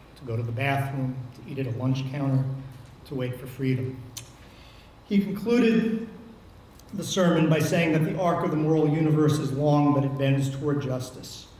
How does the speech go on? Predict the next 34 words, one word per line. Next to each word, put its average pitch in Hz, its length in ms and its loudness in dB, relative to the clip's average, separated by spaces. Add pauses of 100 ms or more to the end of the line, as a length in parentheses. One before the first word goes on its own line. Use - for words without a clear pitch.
(640)
But 170 100 -2
he 190 60 4
also 202 360 4
told 165 260 2
us 156 120 2
in 160 120 0
that 147 180 2
sermon, 135 640 2 (420)
and 135 120 -4
this 147 160 -2
is 143 100 -4
where 151 240 2
we 143 180 2
all 147 320 -2
come 160 140 -2
in, 120 300 2 (1040)
and 143 100 -8
I 123 100 -2
quote, 131 640 -4
"that 143 180 -6
human 202 340 6
progress 160 500 4
never 170 240 4
rolls 160 420 4
in 165 280 0
on 143 80 6
the 139 100 4
wheels 139 380 4
of 131 100 4
inevitability. 135 1300 4 (160)
It - 160 -12
comes," 196 380 4
he 196 120 0
said, 123 400 -4